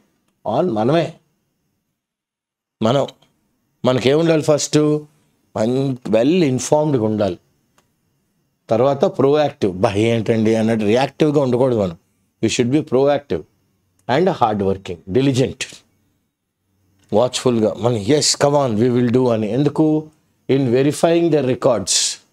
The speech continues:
మనకు ఒక కార్డు ఇచ్చిగానే మనమే కరెక్ట్గా చూసుకోవాలి, "సార్, ఇక్కడ తప్పు ఉందండి, ఇదండి, ఇదండి." ఎందుకు? వాడు అంటాడు అక్కడ, చూడండి, కావాలంటే ఆధార్కి వెళ్ళినప్పుడు, "ఇగో ప్రింట్అవుట్ తీసేస్తున్నాం, ఇంకేమైనా మిస్టేక్లు ఉంటే ఒకసారి చూసుకోండి, మీకు మీరే" అంటాడు.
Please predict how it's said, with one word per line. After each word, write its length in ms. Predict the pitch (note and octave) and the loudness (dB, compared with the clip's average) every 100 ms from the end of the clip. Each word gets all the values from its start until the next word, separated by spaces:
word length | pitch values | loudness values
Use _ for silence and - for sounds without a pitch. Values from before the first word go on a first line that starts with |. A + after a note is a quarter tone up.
| _ _ _ _ _ _ _ _ _ _ | _ _ _ _ _ _ _ _ _ _
మనకు 260 | A#2 A2+ A2 | -2 0 0
ఒక 160 | G#2 - | 0 2
కార్డు 260 | A2+ D#3+ | 2 2
ఇచ్చిగానే 500 | D#3+ - E3+ E3 E3+ | 0 0 2 2 0
మనమే 320 | E3+ B2+ D#3 | 0 0 0
కరెక్ట్గా 460 | F#3 D3+ C#3 - D#3 C#3+ | 0 0 -2 -2 0 0
చూసుకోవాలి, 400 | C3+ - C#3+ A#2 | 0 0 0 0
"సార్, 220 | - C3+ | 0 0
ఇక్కడ 200 | B2+ A2 - | 0 -2 0
తప్పు 260 | G2+ - | -2 0
ఉందండి, 380 | B2 A#2+ A2+ A2+ | 0 2 2 2
ఇదండి, 380 | A2 G2 A2 G#2 | 2 2 0 0
ఇదండి." 300 | G2+ G2 G2 | 0 0 0
ఎందుకు? 240 | A2 C3+ | 0 2
వాడు 120 | E3+ C#3+ | 0 0
అంటాడు 380 | A#2+ C#3 G#3+ | 0 0 0
అక్కడ, 160 | C#3 G2+ - | 0 -4 -2
చూడండి, 200 | B2 C3+ | -2 -2
కావాలంటే 360 | A2+ A#2 A#2+ G#2 | -2 0 0 0
ఆధార్కి 400 | G#2+ A#2+ A#2+ - | 0 0 -2 0
వెళ్ళినప్పుడు, 420 | G#2+ A2+ G2 F2+ - - - - - - _ - | 0 0 -2 -8 -10 -20 -20 -20 -20 -20 _ 0
"ఇగో 180 | D3 E3 | 2 2
ప్రింట్అవుట్ 460 | - D3+ D3 E3+ | 0 0 2 2
తీసేస్తున్నాం, 580 | D#3+ D3+ D#3+ - D#3 D#3+ | 2 2 0 2 2 2
ఇంకేమైనా 380 | D3+ C3 C#3 D3+ | 2 2 2 2
మిస్టేక్లు 440 | D3 - D3+ C#3 | 0 0 0 2
ఉంటే 120 | C#3+ C#3 | 0 0
ఒకసారి 380 | - - C#3 C3 | 0 0 0 0
చూసుకోండి, 380 | C3+ - C#3+ B2+ | 0 0 0 2
మీకు 240 | B2 - | 0 0
మీరే" 240 | B2 B2 B2+ | 0 2 2
అంటాడు. 400 | A#2+ G2+ F#2+ | 0 -2 -4